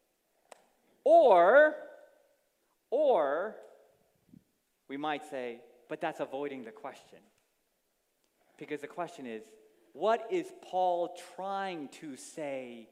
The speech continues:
and teach us here? Though both may be true, what is Paul trying to tell us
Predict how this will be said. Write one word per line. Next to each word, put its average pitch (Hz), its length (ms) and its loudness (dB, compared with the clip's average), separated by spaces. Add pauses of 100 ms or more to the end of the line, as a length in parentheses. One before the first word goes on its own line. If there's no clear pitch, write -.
(180)
and 117 220 -14
teach 175 320 -20
us 113 160 -14 (720)
here? 165 280 -12 (1400)
Though 247 260 2
both 220 380 0
may 247 300 -2
be 220 200 -10
true, 196 580 -8 (580)
what 247 320 -4
is 226 220 -6
Paul 220 300 -4
trying 208 440 -8
to 214 160 -12
tell 240 400 -6
us 185 160 -8